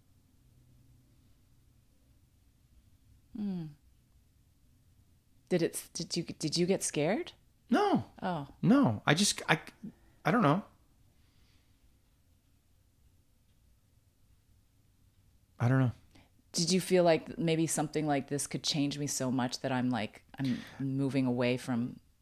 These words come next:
Speaker 2: No, I felt like you were giving vague responses to questions I was asking.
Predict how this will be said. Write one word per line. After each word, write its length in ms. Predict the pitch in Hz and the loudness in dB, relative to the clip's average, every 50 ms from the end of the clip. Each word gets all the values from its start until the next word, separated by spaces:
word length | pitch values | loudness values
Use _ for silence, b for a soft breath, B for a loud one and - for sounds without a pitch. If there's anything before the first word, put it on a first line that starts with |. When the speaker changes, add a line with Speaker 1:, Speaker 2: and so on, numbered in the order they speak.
| _ _ _ _ _ _ _ - | _ _ _ _ _ _ _ -8
Speaker 2:
No, 200 | 277 170 185 208 | -2 4 6 8
I 120 | 185 165 | 8 8
felt 220 | 160 - - 165 160 | 6 8 6 8 8
like 160 | 151 151 139 | 8 6 4
you 100 | 143 147 | 4 4
were 80 | 143 135 | 4 6
giving 320 | 123 135 135 127 131 127 | 6 6 6 6 4 4
vague 360 | 104 104 113 117 113 113 101 | 4 6 6 6 6 6 4
responses 680 | 110 113 98 - - 113 110 110 117 - - 107 90 87 | 2 0 0 0 2 4 4 4 2 2 0 -2 -2 -2
to 120 | - - - | -4 -6 -4
questions 440 | - - 101 95 - - - - | -2 0 0 0 0 -2 -4 -4
I 100 | - 50 | -4 -4
was 160 | 50 52 - 110 | -4 -4 -6 -6
asking. 480 | 50 - - - - - - - - | -8 -8 -8 -10 -12 -14 -16 -16 -18